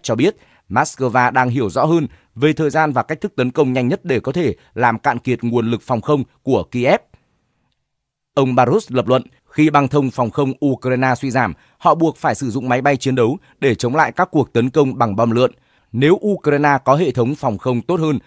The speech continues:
họ có thể hạn chế việc lãng phí các chiến đấu cơ này. Bom lượn chỉ có khả năng tấn công các mục tiêu cố định, nghĩa là chúng sẽ phát huy tối đa sức mạnh ở những khu vực xảy ra xung đột lâu dài, ví dụ như ở Avdiivka,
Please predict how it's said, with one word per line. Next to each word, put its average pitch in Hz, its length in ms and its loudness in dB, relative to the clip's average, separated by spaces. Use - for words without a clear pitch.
họ 147 200 0
có 180 120 -2
thể 151 220 0
hạn 123 180 -4
chế 131 180 0
việc 147 220 -2
lãng 139 200 0
phí 127 300 -2
các 180 180 -6
chiến 127 200 -2
đấu 123 140 2
cơ 139 200 -2
này. 120 200 -2
Bom 143 200 2
lượn 143 200 0
chỉ 127 160 -4
có 127 160 0
khả 131 140 -4
năng 123 180 -2
tấn 127 220 -2
công 139 280 0
các 196 220 -4
mục 147 180 -2
tiêu 135 260 2
cố 135 120 0
định, 208 200 -4
nghĩa 160 180 4
là 143 340 0
chúng 135 260 -4
sẽ 156 200 -2
phát 196 160 -2
huy 160 160 0
tối 123 180 -2
đa 151 140 2
sức - 140 -8
mạnh 170 240 -2
ở 127 160 0
những 123 200 -2
khu 175 140 -2
vực 110 240 -6
xảy 113 200 -4
ra 123 220 0
xung 131 200 -4
đột 120 180 -2
lâu 143 180 2
dài, 117 220 0
ví 175 140 0
dụ 202 120 -2
như 147 220 4
ở 131 300 2
Avdiivka, 143 560 0